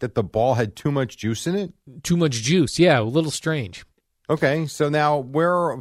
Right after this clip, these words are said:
Speaker 1: <laughs> so now all these home runs that were hit, so what did it
Speaker 2: Right.
Speaker 1: mean then?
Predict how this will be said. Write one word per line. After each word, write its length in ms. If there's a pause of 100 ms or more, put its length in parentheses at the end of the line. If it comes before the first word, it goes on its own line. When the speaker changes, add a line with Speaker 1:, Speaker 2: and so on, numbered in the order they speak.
(320)
Speaker 1:
<laughs> 800
so 140
now 100
all 140
these 180
home 240
runs 240
that 140
were 120
hit, 180
so 140
what 140
did 100
it 40
Speaker 2:
Right. 100
Speaker 1:
mean 240
then? 260